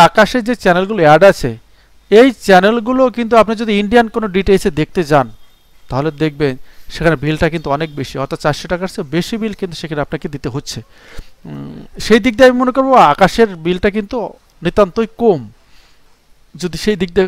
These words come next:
হিসাব করি আমরা। আহ, তো এবার আমরা যে বিষয়টা মূলত বলতে চাইছি যে আপনি তিনশো নিরানব্বই টাকার প্যাকেজ, এটাকে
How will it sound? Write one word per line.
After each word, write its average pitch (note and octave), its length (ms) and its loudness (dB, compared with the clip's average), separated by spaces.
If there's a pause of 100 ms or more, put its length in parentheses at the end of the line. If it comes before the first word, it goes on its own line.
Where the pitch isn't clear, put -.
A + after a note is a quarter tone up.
(120)
হিসাব F#3 220 0
করি C3+ 200 -4
আমরা। A#2+ 180 -12
আহ, - 880 -14 (140)
তো D3+ 80 -6 (380)
এবার A#3 280 8 (240)
আমরা F3+ 220 2 (1200)
যে F#3+ 80 6 (100)
বিষয়টা G3 360 0
মূলত F#3+ 220 -2 (560)
বলতে F#3+ 260 0
চাইছি F3 320 0 (120)
যে G3 80 6 (640)
আপনি B3 240 0 (1400)
তিনশো C#4+ 360 2 (120)
নিরানব্বই A3+ 460 4
টাকার A#3+ 300 6 (160)
প্যাকেজ, F3 480 4 (680)
এটাকে A3+ 200 4